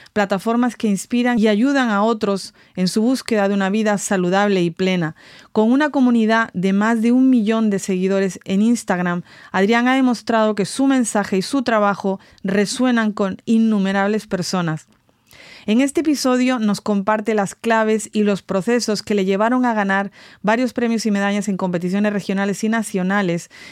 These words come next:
y esto se puede aplicar a todo lo que te propongas en tu vida. A través de su historia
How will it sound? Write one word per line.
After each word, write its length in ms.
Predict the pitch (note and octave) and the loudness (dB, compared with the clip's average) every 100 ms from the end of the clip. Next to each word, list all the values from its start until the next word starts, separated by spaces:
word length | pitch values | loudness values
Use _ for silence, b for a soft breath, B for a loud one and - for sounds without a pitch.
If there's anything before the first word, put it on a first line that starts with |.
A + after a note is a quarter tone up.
| B | B
y 180 | G#3+ | -2
esto 280 | C4+ - A#3+ | 0 0 -2
se 100 | G#3+ | -2
puede 180 | G#3 A3+ | 0 -2
aplicar 500 | A3 G#3 A3+ A3 A3 | 0 -2 0 0 0
a 140 | G3+ F#3 | -4 -2
todo 320 | - A#3+ B3 | 0 0 2
lo 100 | A#3 | 0
que 80 | G#3 | -2
te 100 | F#3+ | -2
propongas 480 | F#3 G3 G3+ G#3 | -2 -2 -2 -2
en 140 | G#3 E3+ | -2 -2
tu 80 | F3 | 0
vida. 320 | F#3 F3 D#3+ _ _ B B B B | 0 0 -4 _ _ B B B B
A 140 | - F#3+ | -2 0
través 320 | G#3+ B3 C#4 | 2 2 0
de 80 | D#4 | 0
su 100 | C#4+ | 0
historia 580 | - B3+ A#3 G#3 G3+ | -2 0 2 2 -2